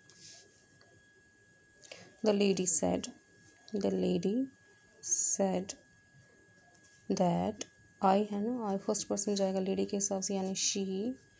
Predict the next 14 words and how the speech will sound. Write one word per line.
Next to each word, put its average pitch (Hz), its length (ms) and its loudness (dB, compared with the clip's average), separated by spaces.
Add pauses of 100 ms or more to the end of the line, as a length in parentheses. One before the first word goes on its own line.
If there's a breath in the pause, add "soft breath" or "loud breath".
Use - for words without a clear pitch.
(480 soft breath)
won't 196 380 2
का 214 120 -4
आएगा, 202 380 0
यानी 196 320 2
"will 196 140 6
not" 202 220 0
है 202 60 4
तो 208 120 -2
क्या 196 180 -2
आएगा? 202 300 0
"would 202 360 -2
not" 185 560 0 (840 soft breath)
या 190 160 0 (100)
"wouldn't 196 560 2